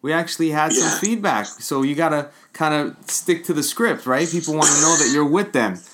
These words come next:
Speaker 1: that they tuned in for a reason. So we are gonna be talking about the New fifty-two, but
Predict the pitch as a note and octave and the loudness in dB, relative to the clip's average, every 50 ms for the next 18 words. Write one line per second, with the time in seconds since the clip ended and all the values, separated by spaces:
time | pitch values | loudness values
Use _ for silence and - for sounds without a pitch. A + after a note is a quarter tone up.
0 | - - - - B2+ B2+ C#3 C3 C3 - E3 D#3+ D3+ D3 D3+ C#3 B2+ - C#3+ C#3 | -20 -14 -8 -6 -4 -2 0 -2 0 0 0 0 2 0 0 -2 -2 -2 -2 0
1 | C3+ C#3+ D3 C#3 A#2+ A#2 A2 - - C#3 C3+ C3+ C#3+ D3+ D#3 F3 G3 G3+ G#3 G3 | 2 2 2 2 0 0 -2 0 0 2 2 4 4 4 4 4 4 2 2 2
2 | F#3 D#3 E3+ E3 - - D#3 D3 C3+ - D3 C#3 B2+ B2 B2 A#2 A#2 A#2+ B2 B2 | 2 2 0 -2 0 2 2 2 0 -2 -4 -2 -2 -2 -2 -2 -2 -2 -4 -2
3 | A2+ B2 B2 A#2 - A2+ - - C#3+ C3 A#2+ G#2 G2 G2 D3 C3+ A#2+ A#2 A#2 | -4 -4 -6 -6 -8 -10 -6 -4 -2 -2 -2 -4 -2 0 0 2 2 0 -2